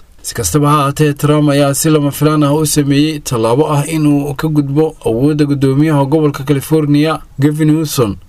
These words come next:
isagoo si toos ah ugu yeeray ciidamada ilaalada qaranka, iyadoo la adeegsanayo qaanuun mar dhifa la isticmaalo, kaasoo loo adeegsado marka dowladda dhexe kacdoon wajahayso. Waxaa la sheegay in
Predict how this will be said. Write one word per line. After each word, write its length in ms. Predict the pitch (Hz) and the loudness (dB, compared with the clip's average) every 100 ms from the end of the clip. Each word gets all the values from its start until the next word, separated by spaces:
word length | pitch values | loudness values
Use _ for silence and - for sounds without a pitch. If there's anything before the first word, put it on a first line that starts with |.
| - - - - | -20 -20 -14 -8
isagoo 500 | 98 151 151 147 135 | -2 0 2 0 -2
si 160 | - 147 | -6 -2
toos 240 | 160 151 151 | -2 0 0
ah 60 | |
ugu 240 | 143 147 160 | 0 2 2
yeeray 400 | 147 147 160 - | 2 0 -2 -4
ciidamada 480 | 113 110 123 151 156 | -6 -4 0 2 2
ilaalada 420 | 143 143 160 151 | 2 2 2 0
qaranka, 380 | 160 151 147 147 | 0 0 2 -2
iyadoo 340 | 113 139 151 | 0 0 2
la 180 | 143 143 | 2 0
adeegsanayo 640 | 139 135 160 151 151 156 - | -2 -2 0 2 2 -2 -4
qaanuun 320 | 107 120 156 156 | -2 0 2 2
mar 160 | 156 | 0
dhifa 280 | 160 147 143 | 0 0 0
la 120 | 139 | 0
isticmaalo, 640 | 135 - 131 143 143 156 - - | -2 -2 0 2 2 0 -4 -8
kaasoo 560 | 104 117 143 156 147 139 | -4 0 0 0 0 0
loo 160 | 151 | 0
adeegsado 560 | 147 143 135 143 151 156 117 127 | 0 -2 -2 0 0 -2 -6 -4
marka 240 | 139 156 | -2 0
dowladda 400 | 143 143 156 147 | 0 0 0 0
dhexe 260 | 139 131 147 | 0 -2 -2
kacdoon 400 | 139 135 147 143 | 0 2 2 2
wajahayso. 560 | 139 143 135 123 160 - - - - - | 0 0 -2 -2 -2 -4 -10 -20 -20 -4
Waxaa 260 | 180 180 151 | -2 0 0
la 40 | 110 | 0
sheegay 320 | 113 110 120 156 | -2 -2 -2 -2
in 160 | 170 | -2